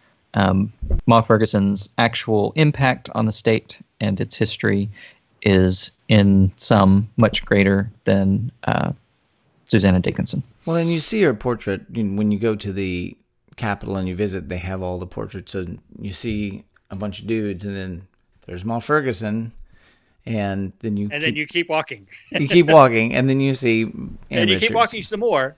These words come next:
Speaker 3: and then you keep walking some more,
Speaker 2: Yeah.
Speaker 3: and then you finally see Ann Richards.
Speaker 2: It's a lot of walking. It's a big Capitol.
Speaker 3: Yeah.
Speaker 2: But everything's bigger in Texas, y'all. Wank. Um, I,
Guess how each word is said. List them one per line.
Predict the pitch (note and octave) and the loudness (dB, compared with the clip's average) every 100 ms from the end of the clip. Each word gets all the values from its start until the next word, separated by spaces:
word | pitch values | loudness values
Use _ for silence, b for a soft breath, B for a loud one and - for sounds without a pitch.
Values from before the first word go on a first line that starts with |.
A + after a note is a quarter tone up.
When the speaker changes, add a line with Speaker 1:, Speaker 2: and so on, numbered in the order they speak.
| _ | _
Speaker 3:
and | D3+ | -6
then | F#3 G3 | -6 -6
you | |
keep | F3 G3+ | -10 -4
walking | E3 E3 G3+ | -2 -2 -8
some | - D3 | -14 -10
more, | D3+ G2+ | -8 -8
Speaker 2:
Yeah. | G2 A2 | -6 -2
Speaker 3:
and | D#3 | -2
then | A3+ | -2
you | F3+ | -6
finally | D3 A#2 A2 | -6 -8 -10
see | A#2 G#2 | -14 -14
Ann | G2 | -16
Richards. | F#2 - - | -20 -10 -6
Speaker 2:
It's | F3 E3 | -4 -2
a | |
lot | D#3+ F#3 | 2 2
of | C#3 | 4
walking. | B2+ A#2+ - - G#2+ - _ _ _ _ | 4 2 -4 -10 -14 -18 _ _ _ _
It's | D3 C3+ | -4 -2
a | B2+ | -2
big | C#3+ A#2+ G#2+ | -2 -2 -6
Capitol. | F2 - - E2+ - - - _ _ _ _ | -8 -8 -10 -12 -16 -20 -20 _ _ _ _
Speaker 3:
Yeah. | A2+ G#2+ | -10 -4
Speaker 2:
But | D#3 | -2
everything's | D#3+ C#3 G#2+ G2 F#2+ | 0 -2 -2 -4 -2
bigger | G2 G#2+ F#2+ F#2+ | 2 2 0 -2
in | F#2+ | -2
Texas, | A2+ C3+ - F#2 | -4 -6 -6 -6
y'all. | F2 F2+ F2 F2 B2 C#3 | -2 0 0 0 -4 -4
Wank. | E3+ D#3+ D#3+ E3 F3 - _ B B B B B - | 2 2 2 0 -2 -12 _ B B B B B 4
Um, | C#3+ C#3 C3+ C#3 - | 8 8 8 4 2
I, | E3 F#3+ | 4 4